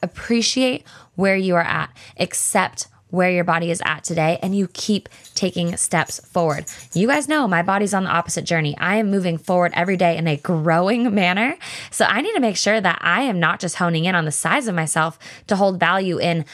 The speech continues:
how I appreciate my body and how I accept my body. Like I said, you don't have to love everything you see in that mirror, but you sure as hell should appreciate it. Okay. I want to just leave you guys with that because that's something that I really think is so powerful.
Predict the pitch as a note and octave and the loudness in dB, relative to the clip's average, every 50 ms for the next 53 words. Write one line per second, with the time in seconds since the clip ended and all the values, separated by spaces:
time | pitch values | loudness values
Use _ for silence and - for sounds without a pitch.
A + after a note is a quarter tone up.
0 | - - - - - F#3+ G3 G3 F#3 F3 E3+ - - F#3 E3 - - C#3 E3 D#3+ | -18 -16 -8 -2 0 0 2 2 2 0 0 0 -2 -2 0 0 0 0 0 2
1 | D#3+ D#3+ D#3+ D#3+ D3+ D3 D3+ - - - F3+ F3 F3+ F3+ E3 D#3+ D#3+ - - - | 2 2 2 0 -2 -4 -4 -6 -4 -2 0 0 2 0 0 -2 -2 -4 -2 -2
2 | - - - D#3 D3 - - D3 C3 G2 G#2 - F#2+ - - _ _ _ _ _ | -2 -2 0 -2 -2 -2 0 -2 -2 -2 -4 -6 -6 -10 -14 _ _ _ _ _
3 | _ _ _ - - G#3 F#3 F#3+ F#3+ - F#3+ F#3 - G3 E3+ D3+ D#3+ - - - | _ _ _ -10 -2 0 0 0 2 0 -2 0 0 0 0 0 -2 -6 -12 -18
4 | - - - - - - F3+ G3 A#3 B3+ A3 F3 - _ - F#3+ F#3 F#3+ G#3+ G#3 | -18 -18 -18 -18 -8 -2 0 2 2 2 0 -4 -8 _ 0 2 4 4 2 0
5 | - - - - - _ _ _ - - G3 F#3 - - F3 F3 F3+ F3 E3+ - | -4 -6 -10 -12 -12 _ _ _ -4 -2 -2 0 0 -2 0 2 2 2 2 2
6 | - - E3+ F3 F#3 F3+ F3 F#3 F3 E3+ E3+ E3 D#3+ - E3+ D#3 D#3 E3 D3+ - | 0 -2 0 0 0 -2 0 0 0 0 0 0 0 0 0 0 2 2 0 0
7 | - E3 D#3+ D#3+ E3+ A3 C4+ D4 - - - - - - - _ - G3 - - | 0 0 0 2 2 0 0 -2 -4 -12 -20 -20 -20 -20 -8 _ 0 0 0 2
8 | G3+ A3 A3 G#3+ - - - - - - F#3+ F#3+ G3 F#3 - F3+ F3+ E3+ - - | 2 2 2 2 2 0 0 0 0 2 2 2 2 2 0 -2 -2 -4 -4 -2
9 | - E3+ D#3+ D3+ D3+ D#3 D#3+ - - E3+ D#3 D3+ - D3+ D3 - - G2 - - | 0 0 0 0 -2 -6 -8 -6 -4 -4 -4 -2 -2 -2 -2 0 -2 -2 -2 -2
10 | - C#2+ - - _ _ _ _ _ - D#3+ - E3+ D#3 D#3 D#3 - - _ - | -4 -4 -6 -8 _ _ _ _ _ -6 -2 0 0 2 2 0 -2 -4 _ -2
11 | F3+ F3+ F3 F#3 F#3 F#3 - - A#3 G#3+ A#3+ A#3 - - F3+ F3+ F3 F3+ F3 F3+ | -2 0 0 2 0 0 0 -2 -4 -2 -2 -4 -2 -2 -2 -2 0 0 0 2
12 | E3 E3+ E3 - E3+ - E3 D#3 D#3 - - - - F3+ - F3+ - - - F#3 | 0 0 0 -4 -4 0 0 0 0 0 -4 -6 -4 -2 -2 -2 -2 -2 -2 -2
13 | F#3 F#3 - G3+ G3 G3+ - A#2 E3+ E3+ E3 F3 F#3 F#3+ F#3+ F#3 - F3+ E3+ E3+ | -2 -2 -2 0 0 0 2 2 0 0 0 0 0 0 0 -2 -2 -4 -4 -4
14 | - - E3+ E3 - - - F#3 G#3+ A3 - F3+ F3 E3+ E3+ D#3+ - E3+ E3 E3 | -4 -4 -4 -2 -2 -2 0 0 0 0 0 0 0 0 0 -2 -2 -2 -2 -2
15 | D#3+ | -2